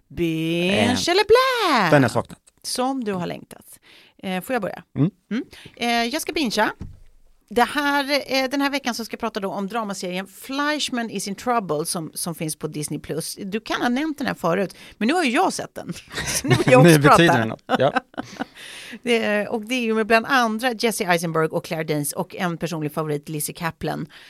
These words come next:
Speaker 1: Det handlar om då en nyskild man, han är läkare, bor på Manhattan och han ska precis kasta sig in i någon slags ny sexuell vår efter cirka hundra års förhållande. Men så försvinner hans exfru plötsligt och han står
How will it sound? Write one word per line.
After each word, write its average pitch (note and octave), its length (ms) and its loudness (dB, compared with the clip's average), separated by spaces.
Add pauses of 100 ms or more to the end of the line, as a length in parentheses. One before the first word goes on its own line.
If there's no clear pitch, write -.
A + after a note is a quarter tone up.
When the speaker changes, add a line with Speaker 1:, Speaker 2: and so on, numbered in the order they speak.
(300)
Speaker 1:
Det G#3+ 80 0
handlar B3+ 680 -2
om F#3+ 220 2
då E3 160 -4
en F3 180 -2
nyskild E3 560 -4
man, E3 300 -2
han E3+ 140 -2
är E3 40 0
läkare, E3+ 360 -2
bor E3 120 -4
på D#3+ 100 -10
Manhattan A#3 560 -4
och A3 160 -6
han G3+ 100 -2
ska F#3+ 120 -10
precis F3+ 280 -4
kasta F3+ 320 -6
sig F#3 160 -6
in E3+ 220 -2
i E3 500 -6
någon F3+ 140 -4
slags F3 220 -6
ny A3 380 0
sexuell F#3+ 500 -2
vår E3+ 480 4
efter E3+ 380 -6
cirka F3 720 -6
hundra G3+ 400 -2
års E3 420 -2
förhållande. D#3+ 580 -4 (580)
Men G#3 360 2 (920)
så - 140 -12
försvinner A3+ 460 -10
hans F#3 220 -10
exfru - 320 -14
plötsligt - 420 -12
och - 140 -12
han B3 180 -2
står G#3+ 340 -4